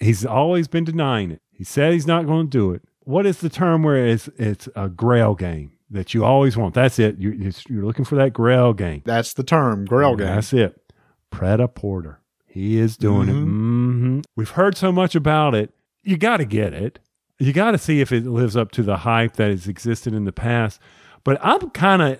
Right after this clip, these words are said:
Speaker 1: excited about this theme.
Speaker 2: Oh, heck yeah, I'm excited. So, you know, for years,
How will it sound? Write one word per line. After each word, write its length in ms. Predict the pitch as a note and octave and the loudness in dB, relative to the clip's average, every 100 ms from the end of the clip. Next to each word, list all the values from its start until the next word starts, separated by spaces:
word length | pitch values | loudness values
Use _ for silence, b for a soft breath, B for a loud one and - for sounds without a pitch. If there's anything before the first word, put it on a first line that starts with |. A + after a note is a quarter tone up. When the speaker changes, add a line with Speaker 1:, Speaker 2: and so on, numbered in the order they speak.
| - | -6
Speaker 1:
excited 520 | D#3+ - F#4+ A#4+ F4+ | -8 -2 -2 2 2
about 300 | A#2+ F#2 F#2 | 2 0 0
this 200 | - F2 | 0 -4
theme. 300 | - F2+ C2+ - | -2 -4 -4 -2
Speaker 2:
Oh, 360 | C4+ E4+ C#3+ | 0 2 0
heck 300 | D#3 C#4+ F4 | 0 0 0
yeah, 340 | C#4 F#4 F4 G3+ | 0 2 2 0
I'm 280 | D#3+ E3 E3 | -2 -2 0
excited. 480 | D3 - C#3 B2+ B2 | -2 0 0 0 -2
So, 120 | A#3 | -2
you 140 | A3+ | 0
know, 140 | A3+ G#3 | 0 0
for 180 | G3 | -2
years, 720 | D3 B2+ C#4+ F#4+ D3+ A2 - | -2 0 0 0 0 -2 -6